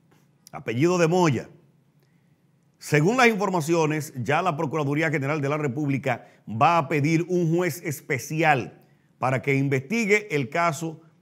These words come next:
del señor Goris. Lo vemos bien. En el día de hoy, el señor que tiene que ver con titulación, que también aparece en el expediente de la Operación Calamar con unos supuestos treinta y dos millones de pesos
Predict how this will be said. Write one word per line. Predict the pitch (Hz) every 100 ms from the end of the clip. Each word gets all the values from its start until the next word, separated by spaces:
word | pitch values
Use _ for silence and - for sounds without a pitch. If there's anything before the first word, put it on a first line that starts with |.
| -
del | 104 131
señor | 127 120 127 123
Goris. | 104 87 - - - _ _ _ _ _ _ _ _ _ -
Lo | 107
vemos | 117 135 120
bien. | 98 78 67 _ _ _ _ _ _ _ -
En | 147
el | 165 165
día | 262 262
de | 202
hoy, | 185 143 147 - _ _ _
el | 110 113
señor | 135 123 139 170 185 185 147
que | 143
tiene | 160 165
que | 156
ver | 165 151
con | 160
titulación, | 143 123 160 147 156 143 143 - - -
que | -
también | 95 113 113 151
aparece | 160 151 143 156 - 127 127
en | 147 170
el | 175
expediente | 156 - 151 151 160 123 123 117 - _ _ _ _ _
de | - 127 180
la | 170
Operación | 135 147 127 151 170 160
Calamar | 165 156 151 131
con | 127
unos | 147 151
supuestos | 147 123 156 156
treinta | 135 135 120
y | 123
dos | 151
millones | 139 143 156 151
de | 143
pesos | 110 147 127 123 -